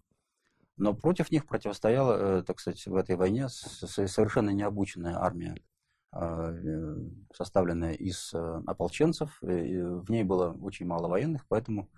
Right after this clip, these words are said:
на первой роли быстро выдвинулся, а, полковник вирджинского ополчения, э, Джордж Вашингтон, будущий первый президент, э, С Ш А. Вот, и, э,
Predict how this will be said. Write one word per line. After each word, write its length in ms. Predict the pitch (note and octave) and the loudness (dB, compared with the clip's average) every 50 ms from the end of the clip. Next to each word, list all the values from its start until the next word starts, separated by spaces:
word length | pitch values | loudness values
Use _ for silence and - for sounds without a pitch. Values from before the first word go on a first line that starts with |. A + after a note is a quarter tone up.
| - - | -14 -8
на 120 | - G#2 - | -6 -4 0
первой 260 | - A#2 A2+ F#2 F2+ | 2 2 2 2 2
роли 160 | A2 B2+ B2 | 2 0 0
быстро 360 | F#2 F2 G#2+ A2 - - F#2 | 0 -2 -4 -6 -4 -4 -4
выдвинулся, 640 | F2 F2 F#2+ F#2+ F2 F2 F2 E2+ - - - F2+ - - _ _ _ _ _ _ _ - | -2 0 0 0 0 -2 -4 -6 -8 -8 -8 -8 -10 -12 _ _ _ _ _ _ _ -6
а, 160 | - F2 E2+ | -2 -2 -2
полковник 580 | - - F2+ F2 - F#2 F2 E2+ D#2+ - - - | 0 0 -2 0 2 0 0 0 0 -4 -8 -8
вирджинского 480 | - F#2 F2+ F#2 F2 E2+ - - E2 | -6 -4 -4 -2 -4 -4 -4 -6 -6
ополчения, 460 | E2 - F2 - - F2+ E2+ E2 E2 E2 | -4 -4 -4 -4 -4 -6 -6 -4 -6 -6
э, 440 | E2 E2 F2 F2 F2 E2+ E2+ E2+ F2 | -6 -6 -6 -6 -6 -8 -8 -8 -4
Джордж 200 | F2 F2+ F2 - - | -2 -2 -2 0 0
Вашингтон, 500 | - C3 D3 - E3+ C#3+ - D#3+ D#3+ D#3 - _ _ _ _ _ - | -2 -2 0 0 -2 -2 -2 -4 -4 -6 -6 _ _ _ _ _ -2
будущий 320 | B2 B2 B2 A#2+ - - A2 | 0 0 0 0 -2 -6 -2
первый 280 | - A#2 A#2 A#2 G#2 | 0 0 0 0 0
президент, 500 | - A2 G#2 G#2 G#2+ A2 G#2 G2+ G2 - - | -2 -4 -4 -2 -2 -4 -4 -6 -6 -8 -12
э, 340 | - F#2+ F#2 F2 F2+ F2 F2+ | -10 -8 -6 -6 -6 -6 -8
С 140 | - - - | -8 -8 -8
Ш 180 | - - G#2 | -4 0 0
А. 200 | G2+ G2+ G2+ G2 _ _ _ _ _ _ _ _ _ _ _ | 0 0 0 -6 _ _ _ _ _ _ _ _ _ _ _
Вот, 300 | - F#2 F#2+ F#2+ F2+ F2+ | -6 -4 -2 -2 -2 -2
и, 200 | - A2 B2 C#3 | 0 2 2 2
э, 40 | C#3 | 0